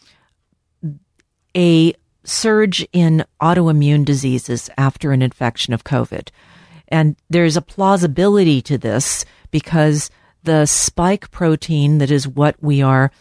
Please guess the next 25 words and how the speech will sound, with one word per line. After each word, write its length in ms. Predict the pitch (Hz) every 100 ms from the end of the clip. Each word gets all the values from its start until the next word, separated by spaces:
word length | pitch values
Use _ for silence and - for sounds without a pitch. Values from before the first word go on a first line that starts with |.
| _ _ _ _ _
vaccinating 720 | 147 151 - - 156 147 143
people 360 | 135 156 147 131
to 60 | 131
make 240 | 131 - -
antibodies 680 | 214 233 147 127 131 131
to. 340 | - 135 - 139 _ _ _ - - _
Uh, 160 | - 143
but 200 | - 143
with 100 | 160
the 140 | 156
M 140 | 165 202
R 160 | 208
N 120 | 165 147
A 120 | 139
vaccines, 720 | 131 127 - 139 127 131 -
we 180 | 139 135
are 220 | 131 131
actually 520 | 135 135 - 147 131
making 500 | 123 135 170 - 131
it. 240 | 101 76 - _ _ _ _
As 240 | - 143 131
in 160 | - 147
the 60 | 135
case 460 | - 160 151 - -
of 380 | 147 143 135 131